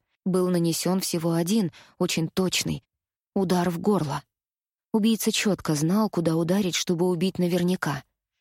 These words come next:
И мне кажется, это о многом говорит. Кроме того, рана была нанесена оружием меньшего размера, чем то, которым были убиты остальные жертвы. Я замолкла, осознав, что полицейский слуга не произнес ни слова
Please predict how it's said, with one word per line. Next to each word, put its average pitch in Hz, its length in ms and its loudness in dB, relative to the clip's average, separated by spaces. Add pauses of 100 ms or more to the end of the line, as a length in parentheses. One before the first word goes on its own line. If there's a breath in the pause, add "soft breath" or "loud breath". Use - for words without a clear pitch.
И 185 80 2
мне 165 160 2
кажется, 160 480 -2
это 165 180 0
о 170 60 2
многом 180 400 2
говорит. 190 520 0 (300 loud breath)
Кроме 240 300 2
того, 160 260 2
рана 180 280 2
была 151 240 2
нанесена 165 540 2
оружием 175 600 2
меньшего 160 460 0
размера, 156 440 0
чем 165 300 0
то, 170 320 -2 (300 loud breath)
которым 208 400 2
были 202 220 2
убиты 190 420 0
остальные 196 480 2
жертвы. 185 480 -2 (920)
Я 196 160 2
замолкла, 165 580 -2 (320 soft breath)
осознав, 202 420 0
что - 140 -6
полицейский 185 680 -2
слуга 185 360 0
не 190 120 0
произнес 170 520 -2
ни 160 100 0
слова 160 440 -2